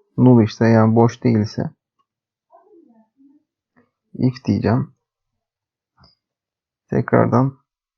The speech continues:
is alive diyeceğim. Ama bunu bird script'ten geçmem lazım. Instance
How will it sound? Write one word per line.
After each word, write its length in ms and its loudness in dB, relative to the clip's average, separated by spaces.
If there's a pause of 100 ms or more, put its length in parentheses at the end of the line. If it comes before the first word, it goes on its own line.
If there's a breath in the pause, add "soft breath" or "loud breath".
(1800)
is 180 0
alive 360 4
diyeceğim. 440 -4 (300)
Ama 420 -2
bunu 320 -2 (140)
bird 240 0
script'ten 680 -6 (380)
geçmem 440 -6
lazım. 380 -12
Instance 520 -4